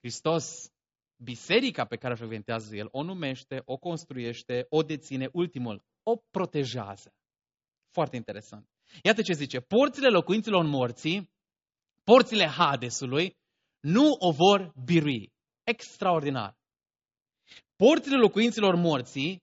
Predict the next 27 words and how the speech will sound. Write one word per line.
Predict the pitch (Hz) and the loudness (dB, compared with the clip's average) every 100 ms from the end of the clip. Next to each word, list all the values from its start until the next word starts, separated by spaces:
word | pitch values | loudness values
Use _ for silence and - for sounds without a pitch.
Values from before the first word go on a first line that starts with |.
| _ | _
nu | 165 277 | 0 2
o | |
vor | 220 190 | 2 -2
birui. | 165 160 131 - | 0 -2 -2 -8
Știați, | - - 156 190 254 254 | -16 -10 -2 0 0 -2
dragii | 220 170 | -4 -4
mei, | 175 175 | -6 -6
că | - | -4
la | 135 | 0
ora | 143 165 | 2 2
actuală, | 135 - 135 123 110 95 - _ _ _ _ _ _ _ _ _ - _ _ | 0 -4 -2 0 -2 -8 -16 _ _ _ _ _ _ _ _ _ -20 _ _
centrul | - 285 311 247 247 185 | -2 2 2 2 2 2
geografic | 196 175 135 180 127 110 143 160 - | 2 0 0 0 -2 -4 -4 -4 -4
al | 156 160 | -2 -2
creștinismului | - 156 131 156 147 131 120 135 165 175 - | -2 -6 -4 -2 0 0 -4 -6 -6 -8 -8
nu | 247 | -4
mai | 285 180 | 0 2
e | |
America. | 131 123 113 104 - 95 _ _ _ _ _ _ _ _ _ _ _ _ _ _ _ | 0 -2 -6 -8 -14 -18 _ _ _ _ _ _ _ _ _ _ _ _ _ _ _
Știți | - - 147 - - | -16 -6 -6 -6 -4
care | 147 139 | -2 0
este | 143 143 165 | -4 -6 -10
centrul | 147 - - 151 147 147 160 160 - _ _ 131 | -10 -6 -2 0 0 -2 -2 -2 -6 _ _ -8
geografic | 120 151 151 160 160 156 | -2 0 2 2 0 -4
al | 143 | -2
creștinismului? | 143 127 131 127 123 147 165 180 - _ _ _ _ - | -4 -6 -6 -6 -6 -6 -4 -6 -10 _ _ _ _ -16
Zona | 123 123 247 277 170 151 156 | -10 0 4 4 4 2 -2